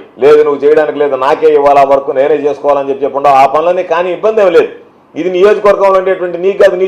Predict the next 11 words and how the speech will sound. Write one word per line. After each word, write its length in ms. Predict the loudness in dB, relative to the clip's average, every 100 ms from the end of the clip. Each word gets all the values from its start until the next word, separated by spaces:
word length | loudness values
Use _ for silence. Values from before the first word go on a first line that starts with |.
| -4
చుట్టూ 160 | -2 -2
ఉండేటువంటి 720 | 0 -2 -4 0 0 0 -8 -20 _ -6
నాయకులందరికీ 640 | 0 2 2 0 0 0
కూడా 140 | 0
తెలిసినటువంటి 560 | 0 0 -2 -2 -2 0
విషయం. 300 | -2 -2 -8 -12 0
లేఅవుట్ల 320 | 4 4 2
మీదకు 160 | -2 -2
నువ్వు 200 | -4 -4
మనుషులను 340 | -4 -4 -6
పంపించి, 520 | -4 -4 -4 -4 -4